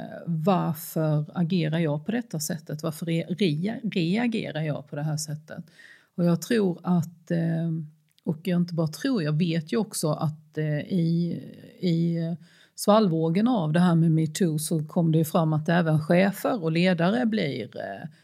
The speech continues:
både mobbade och utsatta för sexuella trakasserier. Men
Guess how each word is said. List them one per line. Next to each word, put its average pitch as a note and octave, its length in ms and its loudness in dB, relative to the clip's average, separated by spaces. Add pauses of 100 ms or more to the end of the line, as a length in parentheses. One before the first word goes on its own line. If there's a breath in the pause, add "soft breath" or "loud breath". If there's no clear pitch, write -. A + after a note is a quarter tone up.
(420 soft breath)
både E3+ 120 8
mobbade D3+ 560 6
och D3 100 -2
utsatta D#3 600 -2
för D#3+ 140 0
sexuella E3 540 2
trakasserier. D#3 920 -2 (400 soft breath)
Men D#3+ 640 6